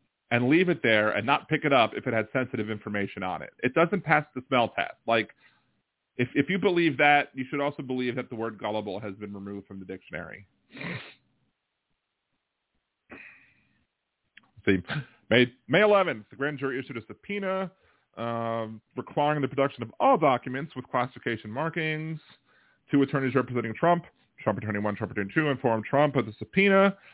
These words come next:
and he authorized Trump Attorney One to accept service. On May twenty-second, Nauta entered the storage room and left approximately thirty-four minutes later carrying one of Trump's boxes. On May twenty-third, Trump met with Attorney One, Attorney Two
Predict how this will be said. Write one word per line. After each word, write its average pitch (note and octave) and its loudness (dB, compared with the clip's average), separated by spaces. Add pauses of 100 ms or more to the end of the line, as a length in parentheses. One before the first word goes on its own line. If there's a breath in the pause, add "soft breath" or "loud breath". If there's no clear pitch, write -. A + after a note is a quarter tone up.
(260 soft breath)
and A2+ 0
he A2+ 2
authorized A2 2
Trump G#2+ 2
Attorney G#2+ -2
One A2+ 0
to G#2+ 2
accept A2 0 (220)
service. B2 4 (800)
On G2 -4
May G2+ 2
twenty-second, C3+ 0
Nauta G#2 -2
entered G2+ -4
the G#2 -6
storage G#2+ -4
room A2 -4
and G2+ -6
left G#2+ -4
approximately G#2 -6
thirty-four G2+ -4
minutes G2 -10
later A#2+ -2
carrying G#2 -4
one A#2+ 0
of B2+ -2
Trump's - -4
boxes. G#2 2
On E2 -6
May F#2 -4
twenty-third, C3+ 2 (420 soft breath)
Trump G2+ -2
met F#2 -6
with F#2+ -14
Attorney F2+ -8
One, C3+ 2
Attorney G#2 -4 (140)
Two D3 6